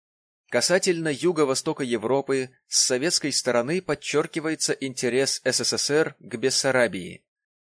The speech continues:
С германской стороны заявляется о ее полной политической незаинтересованности в этих областях".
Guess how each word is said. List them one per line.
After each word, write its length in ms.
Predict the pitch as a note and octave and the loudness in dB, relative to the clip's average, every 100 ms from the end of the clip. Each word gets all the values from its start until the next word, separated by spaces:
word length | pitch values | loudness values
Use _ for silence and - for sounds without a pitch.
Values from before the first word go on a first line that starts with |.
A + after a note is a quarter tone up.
| _ | _
С 120 | G2 | -6
германской 560 | A#2 B2 A#2+ D#3 - F3 | 0 0 2 0 0 0
стороны 480 | - E3+ E3 E3 D#3 | 0 0 -2 -2 -2
заявляется 800 | C3+ B2+ A#2+ D3 D#3+ - D3+ C#3+ | -2 -2 0 -2 -2 -2 0 2
о 120 | B2+ | 2
ее 300 | B2+ B2 D#3 | 0 0 -2
полной 500 | - C3+ E3+ F3 E3+ | 2 2 2 0 -4
политической 760 | - C#3 A#2+ C#3+ D3 - D3 B2+ | -2 -2 -2 -4 -4 -4 -4 -2
незаинтересованности 1400 | C3 D3+ D3 D3 C#3+ D3+ D3+ - C#3 A2+ G#2+ G2 - | -2 -2 -2 -6 -6 -6 -2 2 2 2 -2 -6 -4
в 80 | G2 | -2
этих 280 | A2+ A2+ - | -2 -4 -6
областях". 680 | G2+ G#2 - G2+ F2+ - | -4 -2 -2 -4 -6 -10